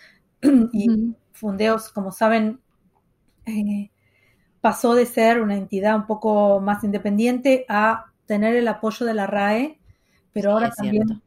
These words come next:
Speaker 1: con la nueva directora, eh,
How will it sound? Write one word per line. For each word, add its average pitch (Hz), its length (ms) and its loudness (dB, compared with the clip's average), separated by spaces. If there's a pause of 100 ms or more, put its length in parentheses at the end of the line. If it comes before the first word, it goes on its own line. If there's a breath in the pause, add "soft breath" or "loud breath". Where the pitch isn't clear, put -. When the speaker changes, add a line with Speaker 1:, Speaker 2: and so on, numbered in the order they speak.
(140)
Speaker 1:
con 196 340 -4
la 190 240 -2
nueva 214 240 0
directora, 214 840 -2
eh, 180 340 -8